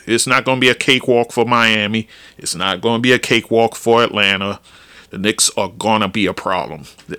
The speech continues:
And you media guys, you just gotta deal with it. You know, you've been laughing at 'em for the past twenty years. Their, their arrow's going up, so y'all just gonna have to swallow it and deal with it. So,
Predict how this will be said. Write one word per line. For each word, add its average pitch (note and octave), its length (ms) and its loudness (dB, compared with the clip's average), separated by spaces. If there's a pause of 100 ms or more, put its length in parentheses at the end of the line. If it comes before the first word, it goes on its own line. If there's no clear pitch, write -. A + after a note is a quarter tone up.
(240)
And F2 420 -4 (420)
you F#2+ 200 -8
media A2+ 420 2
guys, A#2 360 4
you F2+ 120 -4
just A2 240 2
gotta G2+ 240 0
deal G2 320 0
with E2+ 160 -6
it. D2 140 -8
You D#2+ 140 -8
know, F2 180 -8
you've D#2+ 220 -8
been F2 260 -8
laughing G#2 420 0
at G#2+ 180 2
'em G#2+ 100 -2
for G#2+ 160 -4
the F#2+ 120 0
past G#2 440 0
twenty G2+ 240 -4
years. F#2+ 580 -2 (580)
Their, D3 340 2 (500)
their A2+ 380 2
arrow's G#2+ 400 6
going G2+ 340 0
up, G2+ 220 0
so E2+ 200 -2
y'all F#2+ 300 0
just G#2 220 -4
gonna G2 260 -6
have F2 140 -4
to F#2 80 -8
swallow F2+ 460 -4
it F2+ 100 -2
and F2+ 180 -8
deal C#2+ 260 -8
with B1+ 180 -10
it. - 140 -12
So, - 360 -8